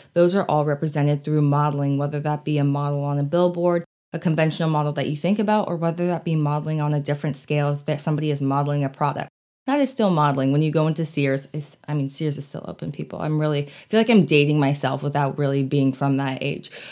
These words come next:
But you go and you see people on boxes, they are modeling with the product. That is still modeling. You wouldn't think of it that way, but yes.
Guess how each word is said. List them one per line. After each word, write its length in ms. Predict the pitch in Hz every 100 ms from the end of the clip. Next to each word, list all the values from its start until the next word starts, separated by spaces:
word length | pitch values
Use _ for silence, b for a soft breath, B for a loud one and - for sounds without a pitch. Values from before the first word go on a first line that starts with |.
| B _
But 280 | 190 165 - _ _ -
you 160 | 202
go 160 | 190 180
and 100 | 180
you 80 | 180
see 200 | 185 190
people 260 | 196 190
on 140 | 190 180
boxes, 360 | 180 214 160
they 220 | 151 160 160
are 240 | 185 180
modeling 720 | 156 143 147 151 160 160 156
with 240 | 143 156 151
the 140 | 160
product. 560 | 143 - 156 147 110 -
That 160 | 147
is 120 | 156 156
still 440 | - 165 156 151
modeling. 600 | 156 143 139 139 139 143
You 100 | 147
wouldn't 260 | 147 160 156
think 220 | 156 156
of 80 | 147
it 140 | 143
that 200 | 147 139
way, 200 | - 139
but 400 | 139 143 139 -
yes. 520 | - 160 151 - 175